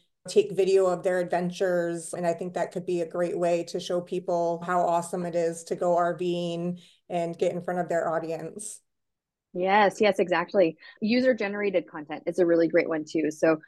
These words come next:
Speaker 2: you know, prompting any of your customers to tag us here or use this hashtag. We may be featured on our email list or however you want to position that. That's a really great way to kind of generate that interest of, you know, "Look at all,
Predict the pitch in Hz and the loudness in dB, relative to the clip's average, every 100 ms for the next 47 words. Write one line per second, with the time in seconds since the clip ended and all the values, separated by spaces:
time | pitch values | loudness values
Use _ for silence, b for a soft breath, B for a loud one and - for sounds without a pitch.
0 | B 175 175 - 185 175 185 175 170 170 | B 2 2 2 -2 0 2 2 4 4
1 | 165 165 - 170 - 165 160 - - 160 | 4 0 0 -8 -4 -2 -2 -4 2 4
2 | 156 101 - 240 226 233 - - 214 196 | 4 2 0 2 4 2 0 2 8 8
3 | 170 - 175 180 214 214 196 - 185 - | 6 4 2 2 0 0 -4 -8 -10 -6
4 | 190 165 151 147 B B 151 170 170 180 | -2 2 2 0 B B 2 2 0 0
5 | 190 277 - 196 170 160 170 - 262 214 | 0 0 6 6 6 4 0 0 0 2
6 | 180 170 - 175 160 156 165 160 160 156 | 2 2 2 4 6 4 2 0 0 0
7 | 156 - - 165 151 151 - B B - | -2 -10 -6 -2 0 0 -4 B B 2
8 | 185 170 - 185 196 233 220 175 - 185 | 6 6 6 4 6 6 6 4 4 6
9 | 160 151 151 151 147 - 160 143 143 143 | 6 6 2 2 -2 -2 0 2 0 -6
10 | - _ _ 151 143 151 147 143 147 147 | -12 _ _ -8 -2 0 2 0 0 -2
11 | 143 - - - 151 147 - B B - | -2 -2 -2 4 4 4 0 B B -2
12 | 151 185 240 220 | 2 4 6 4